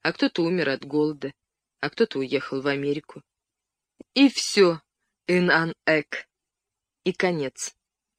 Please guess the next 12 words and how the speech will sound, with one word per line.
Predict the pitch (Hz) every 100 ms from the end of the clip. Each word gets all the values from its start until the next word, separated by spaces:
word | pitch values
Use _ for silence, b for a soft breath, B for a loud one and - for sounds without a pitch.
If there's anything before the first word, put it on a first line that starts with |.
| _ _ _ _ _ _ _ _
А | 180
вместо | 190 240 247 - 240
этого | 277 - 165 151 135 _ b b -
они | 220 262
настроили | 196 - - 175 156 151
поликлиник, | - 220 190 - 180 196 190 190 - _ _ -
и | 247
в | -
каждой | 381 370 254 202
сделали | 165 180 294 254 185
сто | - - 262
комнат. | - 190 170 156 147